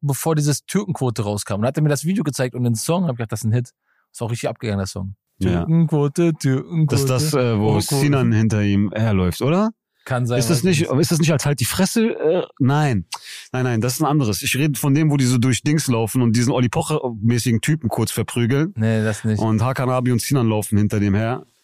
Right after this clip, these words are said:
Speaker 2: Das hab ich irgendwie, keine Ahnung, ich weiß nicht, ich bin,
Speaker 1: Aber
Speaker 2: siehst
Speaker 1: wie
Speaker 2: du, das
Speaker 1: gesagt, nenn, äh, ich hab für, persönlich, wenn du mich jetzt nur nach meinem persönlichen Gemüt ihm gegenüber fragst, hab ich Love für Echo.
Speaker 2: Ja.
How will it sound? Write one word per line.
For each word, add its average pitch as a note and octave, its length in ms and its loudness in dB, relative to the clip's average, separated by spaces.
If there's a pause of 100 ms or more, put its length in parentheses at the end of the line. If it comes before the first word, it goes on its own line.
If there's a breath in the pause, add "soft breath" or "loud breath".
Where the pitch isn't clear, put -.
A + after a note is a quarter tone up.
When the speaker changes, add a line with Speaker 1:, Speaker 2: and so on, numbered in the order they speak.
(300)
Speaker 2:
Das - 140 -6
hab G#2+ 100 -4
ich - 100 -4
irgendwie, G2+ 200 -2
keine F2 280 -4
Ahnung, E2+ 160 -10
ich - 120 -14
weiß F2+ 100 -8
nicht, - 80 -10
ich - 100 -10
bin, A#2+ 120 0
Speaker 1:
Aber B2 120 2
Speaker 2:
siehst C#3 140 0
Speaker 1:
wie B2+ 60 0
Speaker 2:
du, A#2+ 40 0
das C#3+ 120 0
Speaker 1:
gesagt, G#2+ 100 -12
nenn, C#3 300 2
äh, B2+ 140 0
ich B2 100 -2
hab D3+ 180 -4
für, D3 120 -2 (120)
persönlich, E3+ 560 2
wenn C#3+ 80 2
du D3 60 4
mich C3+ 80 2
jetzt C3+ 180 -2
nur C3+ 160 2
nach B2+ 100 2
meinem B2 180 0
persönlichen C#3 460 0
Gemüt C3+ 320 2
ihm D#3 140 2
gegenüber C3+ 320 0
fragst, C3 260 -4
hab B2 80 -2
ich A2 100 -4
Love A#2+ 200 0
für G2+ 180 -6
Echo. G2 300 -4 (320)
Speaker 2:
Ja. G2 320 0